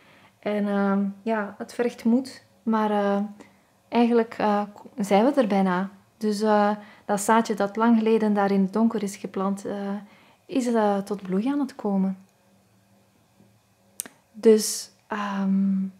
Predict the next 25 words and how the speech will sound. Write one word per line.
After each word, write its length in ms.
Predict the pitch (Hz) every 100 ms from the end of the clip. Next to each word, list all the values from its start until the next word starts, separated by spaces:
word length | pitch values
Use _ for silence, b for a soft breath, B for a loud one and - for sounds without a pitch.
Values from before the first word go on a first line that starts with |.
| _ _ _ _
binnenkort, 500 | 233 214 226 220 -
eh, 80 | 220 208 208
hebben 260 | 220 214
we 60 | 202
die 160 | 202 202
volle 260 | 202 196
zon. 240 | 190 208 302 _ b b b b b b _
En 240 | - 226 214
dan 160 | 202
kunnen 300 | 196 202 196
we 60 | 190
vooral 280 | 196 190 190
genieten, 440 | 196 196 - 254
hè. 60 | 277 - b b b b b b b b b b _
Dus 600 | - 247 240 240 226 - - -
ik 300 | 240 233 -
wens 300 | 233 233 -
jullie, 480 | 233 226 220 220 -
eh, 360 | 202 208 202
nog 220 | 202 208 214
een 120 | 202
hele 320 | 208 220 220
fijne 500 | - - 226 226 214
nieuwe 340 | 208 226 208
maan. 300 | 196 190 220